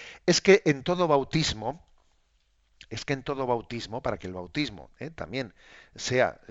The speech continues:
sea, sea hecho según la liturgia de la Iglesia, en todo bautismo hay también un, un exorcismo. Es que la Iglesia al niño <clears throat> o al adulto que se bautiza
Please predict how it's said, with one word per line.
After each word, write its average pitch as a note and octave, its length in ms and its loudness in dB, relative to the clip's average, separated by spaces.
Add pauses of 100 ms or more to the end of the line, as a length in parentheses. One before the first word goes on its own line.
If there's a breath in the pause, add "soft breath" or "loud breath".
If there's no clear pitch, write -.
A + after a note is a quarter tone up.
(100)
sea, G#2+ 260 -2
sea B2+ 180 2
hecho A#2+ 160 -2
según B2 380 -4
la C3+ 100 8
liturgia A#2+ 720 -2 (380 soft breath)
de C3 220 4
la C#3+ 120 6
Iglesia, C3+ 540 4 (300 loud breath)
en B2 120 -6
todo D3 220 2
bautismo C#3+ 560 0
hay F3+ 200 6
también B2+ 560 0
un, A#2 300 -10 (300 soft breath)
un B2+ 160 -6
exorcismo. A2+ 720 -6 (480 soft breath)
Es - 160 0
que F3 120 2
la D#3+ 100 8
Iglesia D3 520 2 (640 soft breath)
al A#2 220 -4
niño C#3 420 -4 (220)
<clears throat> - 1120 -6
o A#2+ 140 -2
al G#2+ 80 -2
adulto B2 400 -4
que A2 80 -10
se B2+ 120 -4
bautiza A#2+ 540 -4